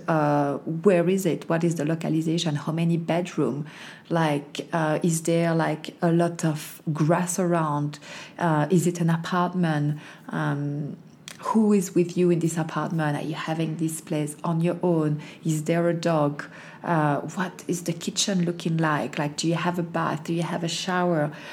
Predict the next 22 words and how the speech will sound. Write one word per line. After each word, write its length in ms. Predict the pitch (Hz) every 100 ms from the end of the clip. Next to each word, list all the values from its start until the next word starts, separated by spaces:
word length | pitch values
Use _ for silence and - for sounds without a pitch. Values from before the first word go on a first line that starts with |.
| - -
Like, 220 | 160 160
the 120 | 175
more 400 | 170 170 185 190
detailed 600 | 170 - 170 170 180 160
description 640 | 156 165 - 170 - 165
of 120 | 151 151
your 120 | 143
desire 640 | 147 165 165 156 151 147 -
outcome 480 | 160 156 - 165 151
you're 100 | 151
gonna 220 | 147 143
have, 380 | 143 151 165 -
the 80 | 147
better, 640 | 147 - 156 156 151 160 - - - - - -
the 120 | 151
higher 560 | 147 - 160 160 165
the 140 | 151 147
chance 480 | - - 147 160 160
to 240 | - 156
realize 680 | - 143 160 151 139 131 -
it. 320 | - - - - - - - - -
So 600 | - 180 170 160 160